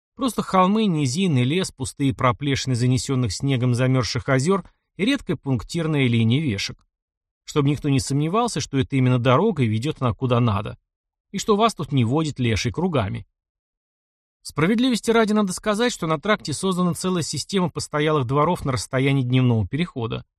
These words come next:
А между станциями оборудованы стоянки для телег и путников. Зимой, правда, они занесены снегом, но крыши и навесы вполне угадываются.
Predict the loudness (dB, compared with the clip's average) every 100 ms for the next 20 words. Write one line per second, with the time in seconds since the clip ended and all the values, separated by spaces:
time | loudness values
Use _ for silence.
0 | _ _ _ _ _ -2 2 2 2 -2
1 | 0 0 0 0 0 2 2 2 0 0
2 | 0 0 0 -2 -4 -4 -2 0 0 -2
3 | -6 -6 -8 -8 -10 -10 -12 _ _ _
4 | _ _ _ -6 2 2 2 0 2 2
5 | 2 2 0 0 0 0 0 0 0 0
6 | 0 0 0 -2 0 0 0 0 -2 -6
7 | -4 0 2 2 0 -2 -2 -4 -10 -12
8 | -14